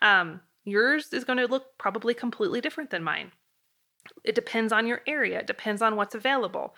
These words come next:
You know, everybody wants to do eggs, and they wanna offer homemade jams or goat soap, like, so much soap out there, so much soap. And that's fine. You can do that, even if it's already being done. But you have to figure out what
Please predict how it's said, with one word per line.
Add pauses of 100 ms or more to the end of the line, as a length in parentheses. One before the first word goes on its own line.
(240)
You
know,
everybody
wants
to
do (300)
eggs,
and
they
wanna
offer
homemade
jams
or
goat
soap,
like, (360)
so
much
soap
out
there,
so
much
soap. (500)
And
that's
fine.
You
can
do
that, (320)
even
if
it's
already
being
done. (340)
But (580)
you
have
to
figure
out
what